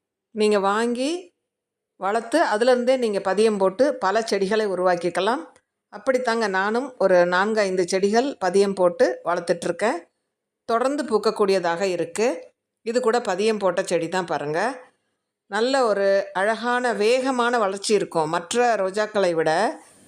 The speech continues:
நமக்கு வேகமான வளர்ச்சி இருக்கும். கட் பண்ணிட்டு, பூக்களை கட் பண்ண பிறகு, இப்ப நீங்க பார்க்குற மாதிரியாக கற்றாழை வச்சிருங்க அல்லது சாஃப் வச்சிருங்க. அப்படி வைக்கும் பொழுது நல்ல ஒரு வேகமான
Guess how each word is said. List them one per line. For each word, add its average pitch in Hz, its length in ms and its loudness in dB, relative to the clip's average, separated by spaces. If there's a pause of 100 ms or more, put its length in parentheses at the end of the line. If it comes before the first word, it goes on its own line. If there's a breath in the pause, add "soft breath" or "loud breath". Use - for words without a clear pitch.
(220 loud breath)
நமக்கு 208 360 -2
வேகமான 214 460 0
வளர்ச்சி 196 340 0
இருக்கும். 226 360 0
கட் 226 300 -6
பண்ணிட்டு, 254 580 0
பூக்களை 240 480 0
கட் 202 240 -2
பண்ண 233 220 -2
பிறகு, 202 360 2
இப்ப 226 240 0
நீங்க 208 200 0
பார்க்குற 196 380 -2
மாதிரியாக 190 840 0 (1160)
கற்றாழை 240 440 0
வச்சிருங்க 190 500 0
அல்லது 220 460 0 (100)
சாஃப் 233 300 0
வச்சிருங்க. 165 520 0 (220)
அப்படி 277 320 -2
வைக்கும் 226 380 0
பொழுது 202 340 2
நல்ல 220 360 2
ஒரு 196 200 0
வேகமான 208 840 0